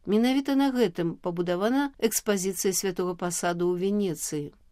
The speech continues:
"Яна дэманструе сабой, што таксама абстрактнае мастацтва можа вучыць прыгажосці", падкрэсліў кардынал Равазі. Трэба нагадаць, што ватыканская экспазіцыя падзелена на тры часткі: стварэнне,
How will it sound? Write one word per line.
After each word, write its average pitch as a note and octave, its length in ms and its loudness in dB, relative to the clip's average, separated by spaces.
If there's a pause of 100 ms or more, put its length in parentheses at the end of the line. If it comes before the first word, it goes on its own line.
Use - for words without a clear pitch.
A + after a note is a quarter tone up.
(260)
"Яна A3 300 4
дэманструе A3 600 4
сабой, A#3 400 2
што A#3 240 0
таксама A3+ 480 4
абстрактнае G#3 500 2
мастацтва C4 640 0
можа C4 320 4
вучыць A#3 480 -2
прыгажосці", G#3 880 0
падкрэсліў G3 560 -4
кардынал F3 640 -2
Равазі. F3 600 -4 (120)
Трэба G3+ 240 2
нагадаць, F#3+ 680 -2
што A3 260 0
ватыканская A3+ 560 -2
экспазіцыя C4 640 -4
падзелена G3 560 0
на G#3+ 160 2
тры F#3+ 240 -2
часткі: - 720 -4 (220)
стварэнне, G#3 840 2